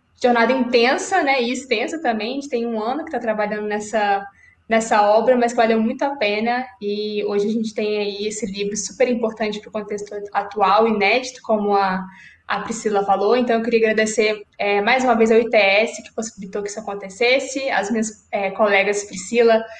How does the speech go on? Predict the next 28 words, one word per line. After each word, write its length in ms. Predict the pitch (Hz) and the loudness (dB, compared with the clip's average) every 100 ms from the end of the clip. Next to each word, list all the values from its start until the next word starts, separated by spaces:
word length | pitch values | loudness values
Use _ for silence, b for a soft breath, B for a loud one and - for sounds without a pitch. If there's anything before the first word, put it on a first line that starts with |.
| B - - | B -8 -4
e 160 | 240 | -4
Chiara, 480 | 240 220 196 208 240 | 0 2 2 2 0
e 120 | 254 | 2
ao 80 | 220 | 2
Sérgio 280 | 220 220 214 | 4 2 0
Branco 400 | 180 190 262 - | -4 -4 -6 -8
também 360 | 262 220 214 226 | -6 -4 -4 -4
pela 160 | 220 | -4
parceria 580 | 220 220 226 202 208 226 | -6 -8 -6 -4 -2 -2
na, 380 | 214 208 208 214 B B - | 0 -2 -4 -8 B B 0
na 100 | 220 | 2
organização 400 | 226 226 214 226 | 4 4 2 0
do 80 | 214 | 0
livro, 540 | 208 277 294 302 - | 0 0 2 0 -2
e, 120 | 247 | -4
por 180 | 254 269 | -4 -4
fim, 380 | - 240 254 285 | -2 -2 -2 -4
a 180 | - 220 | -4 -2
todas 520 | 240 247 247 262 262 | 2 2 4 2 2
as 160 | - 220 | 0 2
autoras 580 | 220 220 226 240 247 240 | 2 4 2 4 4 4
e 60 | |
os 100 | 233 | 4
autores 420 | 220 220 220 220 220 | 4 2 0 -2 -4
que 60 | |
contribuíram 720 | - 233 233 240 240 226 240 | -4 -4 -4 -4 -2 0 0
de 100 | 226 226 | -2 -2
forma 540 | 214 220 226 247 | 2 4 4 2